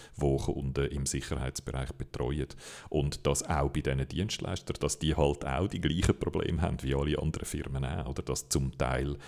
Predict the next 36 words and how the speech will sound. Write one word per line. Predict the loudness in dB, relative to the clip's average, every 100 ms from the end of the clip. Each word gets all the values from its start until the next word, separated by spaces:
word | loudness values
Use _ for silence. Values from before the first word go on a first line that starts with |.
| -10
eine | -8
gewisse | -4 -2 0 2
Nachlässigkeit | 2 0 0 -2 -4 -4 -2 -2 -2
herrscht | -4 -2 -4 -4
oder | -4
dass | -2 -4 -4
zum | -6 -2
Teil | 0 0
gewisse | -4 -4 -4 -4
Sachen | -2 -2 -4 -2
weniger | 0 0 -2
sicher | -2 -2 -2 -2
sind, | -2 0
als | -2 -2
man | -4 -2
denkt, | -2 -2 -6 -10 -6
das | -4 -2
sind. | -2 -6 -8 -14 -16 -10
Äh, | -4 -2
dass | -2 -2
zum | -2 -2
Teil | 0 2 2 0 -4 -12 -4
Sachen, | 0 0 0 -2 0
wo | 2 2
man | 0 -2
eigentlich | 0 0 0 -2 0 0 4
könnte | 4 4 -2
flicken, | 0 0 0 -2 0
wo | 0
man | 0
eigentlich | -2 -2 -6 -8 -8 -10 -6
beka-, | -4 0 0
wo | 0
bekannte | -2 0 0 0 0 -2
Lücken | -2 -4 -4
sind, | -2 -4